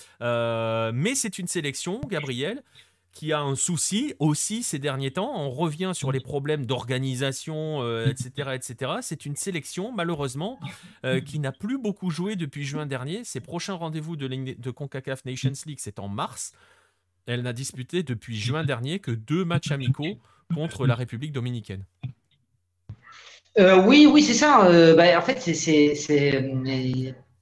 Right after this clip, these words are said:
Speaker 2: en-, entre les problèmes d'organisation, les problèmes de covid, parce que jusqu'à, euh, euh, juin deux mille vingt-deux, enfin, ou un petit peu avant, ils jouaient même, euh, leur, euh, leur match à domicile au Guatemala.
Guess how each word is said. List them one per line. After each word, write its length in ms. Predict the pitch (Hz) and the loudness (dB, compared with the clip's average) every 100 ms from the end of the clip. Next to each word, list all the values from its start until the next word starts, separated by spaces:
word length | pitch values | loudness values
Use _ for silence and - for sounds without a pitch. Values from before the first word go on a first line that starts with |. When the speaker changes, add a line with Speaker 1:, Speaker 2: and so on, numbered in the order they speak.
| - 180 | 0 6
Speaker 2:
en-, 220 | 185 196 | 8 8
entre 180 | 190 214 | 6 6
les 120 | 202 | 6
problèmes 220 | 202 208 | 8 6
d'organisation, 680 | 196 196 185 202 202 - 175 | 6 4 4 4 4 4 4
les 80 | 165 | 4
problèmes 240 | - 175 | 4 4
de 80 | 160 | 4
covid, 480 | 165 202 208 - - | 2 4 4 0 -2
parce 200 | 160 - | -2 0
que 180 | 180 175 | 6 6
jusqu'à, 600 | 175 175 190 185 175 165 | 6 0 4 6 8 6
euh, 200 | 160 156 - _ _ _ - | 4 2 -2 _ _ _ -6
euh, 1120 | 156 151 147 147 143 143 139 139 139 139 139 123 | 2 4 6 6 4 0 -2 -4 -6 -6 -4 -4
juin 340 | 139 151 190 | -2 0 2
deux 100 | 170 | 2
mille 160 | 160 165 | -2 -2
vingt-deux, 680 | 175 165 202 240 240 - - _ - | -2 2 6 8 6 4 -6 _ 2
enfin, 200 | 180 160 | 2 4
ou 120 | 185 180 | 6 6
un 120 | 175 | 6
petit 160 | - | 0
peu 120 | - 208 | 4 6
avant, 260 | 196 269 | 8 8
ils 100 | 226 | 6
jouaient 280 | 196 190 202 | 4 6 8
même, 260 | 220 254 233 | 8 6 6
euh, 240 | 196 185 | 6 8
leur, 280 | 175 175 165 | 8 8 8
euh, 340 | 160 156 160 | 8 8 8
leur 180 | 175 165 | 6 4
match 360 | 185 262 - - | 4 2 2 0
à 100 | 208 | 2
domicile 480 | 220 220 208 262 262 | 2 2 -2 0 4
au 60 | |
Guatemala. 540 | 185 196 208 208 180 | 6 4 4 4 2